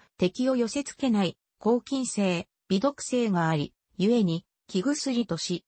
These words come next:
長期間の服用が適さない場合がある。ヒトデのこの成分、ステロイドサポニンを利用した、有益な薬性についての臨床研究も、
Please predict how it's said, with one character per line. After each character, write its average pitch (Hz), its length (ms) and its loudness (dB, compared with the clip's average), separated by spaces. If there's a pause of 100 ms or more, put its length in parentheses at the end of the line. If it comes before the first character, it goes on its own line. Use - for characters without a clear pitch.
(180)
長 302 200 0
期 - 140 -16
間 240 260 2
の 190 100 2
服 - 260 -4
用 247 180 2
が 226 160 2
適 214 280 -4
さ 277 140 0
な 254 120 2
い 220 100 2
場 190 160 0
合 202 100 2
が 185 200 2
あ 170 60 0
る。 151 180 -8 (200)
ヒ - 160 -20
ト 269 100 0
デ 285 100 -2
の 294 140 -4
こ 240 180 -2
の 254 100 2
成 262 220 0
分、 165 280 0 (200)
ス - 160 -12
テ 311 140 2
ロ 311 100 2
イ 302 80 -2
ド 285 140 -2
サ 269 160 -4
ポ 247 140 0
ニ 233 140 4
ン 214 100 2
を 202 60 2
利 170 140 2
用 185 160 2
し - 180 -6
た、 180 240 0 (220)
有 247 240 2
益 269 240 -2
な 254 100 2
薬 226 280 0
性 302 260 0
に 294 160 -6
つ - 140 -4
い 262 80 -2
て 196 140 0
の 165 120 0
臨 175 140 0
床 285 320 0
研 269 240 0
究 196 240 2
も、 156 240 0